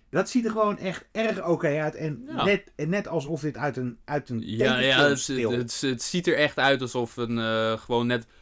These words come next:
Speaker 2: het wordt heel erg licht. En dan opeens, eh, zie je een, eh, grote landscape.
Speaker 1: Ja, en het is een beetje, het, het, het is een beetje een, een formaat wat de klassieke strip, eh,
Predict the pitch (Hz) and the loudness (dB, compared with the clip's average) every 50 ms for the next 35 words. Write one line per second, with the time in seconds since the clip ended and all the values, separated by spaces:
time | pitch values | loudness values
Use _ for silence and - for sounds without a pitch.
0 | - _ - 120 120 123 123 127 123 123 120 127 135 127 113 113 127 139 151 156 | -16 _ -4 -2 -2 0 0 0 -2 -2 0 -2 -2 -2 -2 0 4 6 6 8
1 | 160 151 147 123 127 123 123 117 - - 117 123 151 185 190 - - - - - | 8 8 6 6 6 4 4 2 0 -2 0 2 4 4 2 0 -6 -18 -20 -20
2 | _ _ _ _ _ _ - 120 123 123 127 127 127 123 117 - 110 123 123 123 | _ _ _ _ _ _ -4 -2 0 2 2 2 2 0 -2 -2 0 0 2 0
3 | 123 117 113 - - 123 117 113 113 113 113 113 113 110 113 113 - - 131 117 | 0 -2 -4 -4 0 0 2 2 2 0 0 0 0 0 -2 -4 -6 -6 -4 -2
4 | 113 113 113 110 110 110 107 107 107 107 104 104 110 110 113 110 113 113 113 113 | 0 0 0 0 0 0 0 -2 -2 -2 -4 -4 -4 -4 -4 -4 -4 -4 -6 -6
5 | 113 113 117 117 117 113 113 - _ _ _ _ _ - - 123 120 123 113 113 | -6 -4 -4 -4 -6 -6 -8 -12 _ _ _ _ _ -4 0 0 2 2 2 2
6 | 117 123 123 123 123 113 - - 104 95 95 95 - - - _ _ _ _ _ | 2 2 2 0 -2 -2 -4 -4 -2 -2 -2 -4 -6 -10 -20 _ _ _ _ _
7 | _ - 160 123 113 120 135 147 160 196 170 - 190 170 170 170 165 - 160 147 | _ 2 2 2 2 2 0 -2 -2 -4 -4 -2 0 2 4 2 2 2 2 0
8 | 139 135 135 - 139 120 - 156 151 - 135 131 - - - 139 - - 160 180 | 0 0 -2 -4 -6 -8 -8 -8 -6 -6 -8 -8 -8 -8 -10 -10 -8 -6 -4 0
9 | 175 170 160 147 - 143 - 135 131 127 127 117 113 - - - - - _ _ | 2 2 2 0 0 -4 -6 -4 -4 -4 -4 -6 -6 -10 -20 -20 -20 -20 _ _
10 | - - 135 131 120 - - 135 135 151 165 180 180 165 - 120 113 120 147 151 | -8 -4 -2 -2 -2 -4 -4 -2 0 0 0 0 0 -2 -4 -4 -2 0 0 0
11 | - - - 117 113 135 123 - - - 131 113 - - - 202 208 - - 175 | -2 -4 -8 -4 -2 -2 -2 -2 -2 -2 -2 0 0 -2 -4 -4 -4 0 2 2
12 | 123 - - _ _ _ _ _ _ _ - - - - - 156 185 196 220 - | 2 0 -2 _ _ _ _ _ _ _ -12 -12 -10 -4 0 2 2 0 0 -2
13 | - 175 175 170 170 165 165 160 160 156 | -2 0 2 2 2 2 2 0 0 0